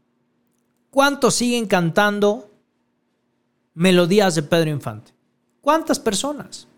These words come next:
¿Cuántas personas lo siguen recordando? ¿Cuántas personas siguen recordando a ese abuelito que tuvieron en la familia, dicharachero,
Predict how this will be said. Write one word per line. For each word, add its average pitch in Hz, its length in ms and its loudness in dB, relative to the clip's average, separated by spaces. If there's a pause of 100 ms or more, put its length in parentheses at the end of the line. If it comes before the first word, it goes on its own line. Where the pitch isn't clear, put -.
(340)
¿Cuántas 254 340 0
personas 254 460 -2
lo 185 80 -2
siguen 208 580 -4
recordando? 175 760 -2
¿Cuántas 240 320 0
personas 220 440 -2
siguen 226 240 -6
recordando 208 640 0 (280)
a 185 140 2
ese 220 200 2
abuelito 196 680 4
que 165 160 2
tuvieron 196 420 0
en 190 100 0
la 165 100 2
familia, 185 540 2
dicharachero, 180 920 2